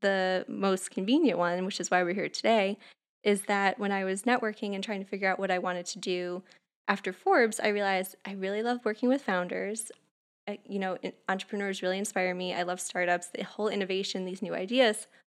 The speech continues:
Wow, like, what a, what a cool area. Like, didn't wanna work at a startup right away. It felt like too big of a jump from, like, a traditional publication to a startup.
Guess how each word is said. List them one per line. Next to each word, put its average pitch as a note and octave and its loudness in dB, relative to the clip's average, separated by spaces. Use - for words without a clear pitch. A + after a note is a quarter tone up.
Wow, G3+ 2
like, F3 2
what F#3+ 0
a, F#3 4
what F#3+ -2
a F#3+ -4
cool F3 -2
area. E3+ 2
Like, - -2
didn't C4+ 2
wanna D4+ 0
work G#3+ 0
at F#3 -8
a F3+ -2
startup F3 0
right E3 4
away. E3+ 4
It - -6
felt G3+ 6
like F#3 4
too G3 -4
big F3+ 2
of E3+ 0
a F3+ 4
jump E3 0
from, F3 -6
like, E3 -4
a - -10
traditional F#3 -4
publication E3 -6
to D#3+ -8
a - -12
startup. - 2